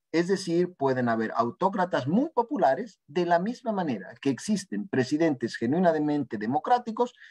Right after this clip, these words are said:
que pueden ser extremadamente impopulares. La popularidad no es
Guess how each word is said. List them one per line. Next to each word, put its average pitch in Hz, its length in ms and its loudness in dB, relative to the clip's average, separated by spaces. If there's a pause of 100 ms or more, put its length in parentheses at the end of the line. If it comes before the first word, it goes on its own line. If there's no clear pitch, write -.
(120)
que 156 100 0
pueden 175 260 2
ser 156 140 2
extremadamente 123 1120 0
impopulares. 98 880 -4
La 226 160 2
popularidad 131 720 2
no 127 260 4
es 139 320 -4